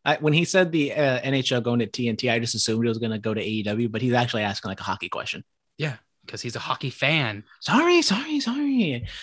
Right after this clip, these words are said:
Speaker 1: I just, when I heard T N T, I just immediately went to wrestling, so I kind of blanked out on the, the second half. But,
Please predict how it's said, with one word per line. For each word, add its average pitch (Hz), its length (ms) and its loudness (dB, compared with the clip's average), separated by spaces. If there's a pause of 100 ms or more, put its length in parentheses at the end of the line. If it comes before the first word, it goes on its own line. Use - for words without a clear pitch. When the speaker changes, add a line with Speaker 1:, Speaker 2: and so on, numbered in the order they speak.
Speaker 1:
I 143 120 4
just, 151 260 2
when 143 100 2
I 127 60 4
heard 131 400 2
T 151 160 0
N 131 80 4
T, 127 160 -2
I 117 60 2
just 107 180 -4
immediately 117 340 0
went 110 200 -4
to 104 60 -10
wrestling, 120 420 -2
so 110 120 -6
I 98 100 -4
kind 104 180 -4
of 101 160 -6 (180)
blanked 110 460 -4
out 107 160 0
on 104 80 -6
the, 98 180 -8 (200)
the 101 60 -10
second 110 200 -6
half. 123 160 -2
But, 240 180 4